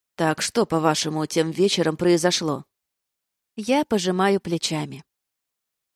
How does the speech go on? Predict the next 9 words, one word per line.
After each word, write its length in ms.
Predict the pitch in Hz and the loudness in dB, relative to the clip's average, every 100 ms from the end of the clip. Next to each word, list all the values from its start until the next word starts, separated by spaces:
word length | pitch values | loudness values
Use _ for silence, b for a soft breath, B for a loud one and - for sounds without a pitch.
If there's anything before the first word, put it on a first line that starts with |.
| _ _ _ _ - | _ _ _ _ -12
"Я 340 | 233 262 269 | -2 2 2
не 160 | 240 233 | 2 0
знаю. 500 | 202 185 160 147 143 _ _ _ _ _ _ | -2 -2 -4 -6 -10 _ _ _ _ _ _
Я 240 | - 247 294 | -6 0 2
оставила 680 | - 208 - 254 214 202 190 | 2 0 0 2 2 2 4
договоры 540 | 196 208 190 196 180 | 4 4 4 2 2
и 140 | - | -2
шаурила 500 | 180 - 196 226 254 | -2 0 0 2 0
Хьюго. 500 | 202 - 165 156 151 | -2 -2 -4 -4 -8